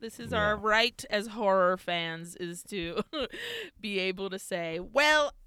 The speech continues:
Speaker 1: my, pe-, my, in my day, Pennywise did this.
Speaker 2: <laughs>
Speaker 1: In my day, Pennywise had weird teeth."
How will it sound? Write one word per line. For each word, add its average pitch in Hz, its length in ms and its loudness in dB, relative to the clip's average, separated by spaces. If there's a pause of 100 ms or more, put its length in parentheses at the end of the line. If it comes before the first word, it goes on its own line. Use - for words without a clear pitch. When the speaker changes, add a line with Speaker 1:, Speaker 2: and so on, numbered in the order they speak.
Speaker 1:
my, 233 300 -2
pe-, - 300 2
my, 349 280 6
in 254 160 2
my 330 260 6
day, 190 420 4
Pennywise 214 760 2
did 262 340 -4
this. - 380 2 (220)
Speaker 2:
<laughs> - 240 4
Speaker 1:
In 320 280 2
my 302 380 6
day, 196 480 4
Pennywise 226 720 2
had 220 460 2 (440)
weird 220 460 -2
teeth." 170 480 -8